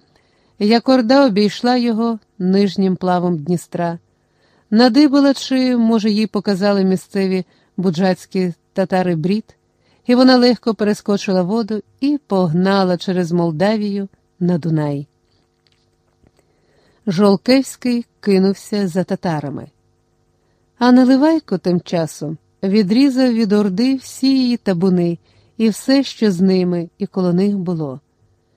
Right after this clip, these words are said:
Кримські та буджацькі охоронні чамбули бились за табуни, як навіжені,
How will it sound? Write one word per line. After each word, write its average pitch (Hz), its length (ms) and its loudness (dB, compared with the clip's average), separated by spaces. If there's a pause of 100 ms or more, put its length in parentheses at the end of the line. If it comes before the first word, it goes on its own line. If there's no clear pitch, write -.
(280)
Кримські 247 560 0
та 196 280 -2
буджацькі 196 840 -4
охоронні 196 800 0 (560)
чамбули 196 840 0 (760)
бились 233 480 2
за 196 160 -2
табуни, 202 640 0
як 196 300 -4
навіжені, 190 680 -2